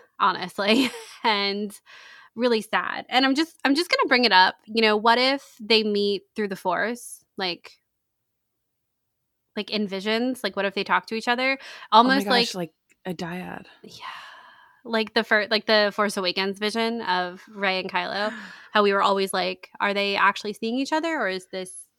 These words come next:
Speaker 1: just Rey having a vision of Kylo?" You know what I mean? Like, that was always a huge
Speaker 2: Yes.
Speaker 1: discussion. Could be really
Speaker 2: The
Speaker 1: interesting.
Speaker 2: shared vision.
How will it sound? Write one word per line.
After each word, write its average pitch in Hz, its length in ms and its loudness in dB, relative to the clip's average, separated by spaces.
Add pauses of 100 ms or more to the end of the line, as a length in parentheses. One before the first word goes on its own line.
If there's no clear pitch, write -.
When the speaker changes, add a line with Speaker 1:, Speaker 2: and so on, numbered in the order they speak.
Speaker 1:
just 180 500 -4
Rey 185 220 -4
having 180 320 -4
a 175 40 -12
vision 175 240 -12
of 185 80 -14
Kylo?" - 360 -6
You 208 80 -2
know 214 80 2
what 208 100 0
I 202 40 -2
mean? 196 240 -4 (360)
Like, 185 140 -12
that 180 120 -2
was 180 120 -10
always 175 240 -6
a 180 40 -10
huge 185 280 -12
Speaker 2:
Yes. 190 80 -14
Speaker 1:
discussion. 214 580 -6 (460)
Could - 80 -16
be 349 100 0
really 262 200 -2
Speaker 2:
The - 40 -6
Speaker 1:
interesting. 185 320 -6
Speaker 2:
shared 190 260 0
vision. 196 600 0